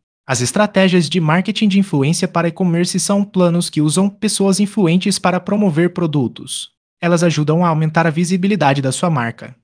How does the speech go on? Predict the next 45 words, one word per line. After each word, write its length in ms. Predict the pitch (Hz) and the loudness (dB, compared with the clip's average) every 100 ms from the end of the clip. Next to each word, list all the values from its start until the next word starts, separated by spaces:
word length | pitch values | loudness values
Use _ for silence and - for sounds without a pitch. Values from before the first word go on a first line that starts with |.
| _ _ | _ _
Como 160 | - 247 | -2 2
escolher 400 | 226 - 175 165 | 2 2 4 4
o 40 | |
influenciador 580 | 170 202 185 - 147 143 | 2 2 2 2 2 0
certo? 480 | 156 143 120 113 - _ _ _ - | 2 0 -2 -4 -16 _ _ _ -4
Escolha 360 | 185 - 185 | -2 2 4
um 60 | 170 | 4
influenciador 640 | 160 180 170 156 139 156 | 2 2 2 0 2 2
que 100 | 160 | 0
combine 400 | 190 185 139 135 | 0 2 2 0
com 140 | 123 160 | 0 -2
o 60 | |
seu 140 | 156 160 | 0 0
produto. 560 | 185 147 113 - - - _ _ - | 0 0 -2 -4 -18 -20 _ _ -4
Veja 200 | 165 185 | 0 0
se 120 | 190 | 0
eles 160 | 170 170 | -2 -2
têm 120 | 170 | -4
seguidores 600 | 156 143 143 131 143 151 | -4 -4 -2 0 -2 -4
que 100 | - | -8
podem 380 | - 180 190 202 | -6 -2 0 0
gostar 380 | 185 180 160 143 | 0 -2 0 0
do 80 | 147 | -2
que 120 | 170 | -4
você 260 | 165 165 | -4 -2
vende. 440 | 156 131 113 117 123 _ _ _ | -2 -2 -4 -8 -16 _ _ _
A 80 | 147 | -6
conexão 500 | 175 202 202 - 185 | 0 2 2 2 4
é 100 | 180 | 4
tudo. 460 | 180 147 117 117 117 _ _ - | 2 0 0 -6 -10 _ _ -4
Qual 160 | 220 | 2
é 40 | 196 | 2
o 40 | |
melhor 280 | 170 143 156 | 2 2 0
formato 440 | 202 165 135 160 | 2 2 2 0
de 100 | 143 | -4
conteúdo 460 | - 165 190 151 135 | -2 -2 2 0 0
para 160 | 143 | -2
parcerias? 880 | 131 139 - 127 131 170 131 - - _ _ _ | -2 -2 -2 -4 -2 -2 -4 -8 -12 _ _ _
Fotos, 480 | 139 131 151 151 - | 0 2 0 -4 -8
vídeos 380 | 147 170 165 165 | -2 0 0 -2
e 60 | 185 | -4
stories 400 | - 190 180 190 | 0 0 2 0
funcionam 500 | - 180 - 180 165 | 0 -2 2 2 2
bem. 360 | 135 123 107 | 0 -2 -4